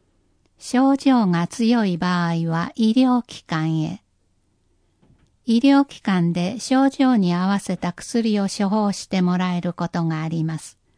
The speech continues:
耳鼻科または内科を受診しましょう。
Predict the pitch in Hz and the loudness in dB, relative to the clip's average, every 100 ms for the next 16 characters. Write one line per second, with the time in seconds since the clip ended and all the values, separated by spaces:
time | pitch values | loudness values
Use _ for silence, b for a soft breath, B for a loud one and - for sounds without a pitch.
0 | _ _ _ _ _ _ _ 202 220 233 | _ _ _ _ _ _ _ -2 0 2
1 | 277 - 254 240 226 226 - 240 185 170 | 0 2 0 0 0 -2 0 0 0 -2
2 | 175 214 226 247 - 214 208 196 196 175 | -2 0 2 0 0 0 0 0 -2 -4
3 | - 190 180 - 175 170 160 - 170 160 | -2 0 0 -2 -2 -2 -6 -10 -8 -8
4 | 180 | -12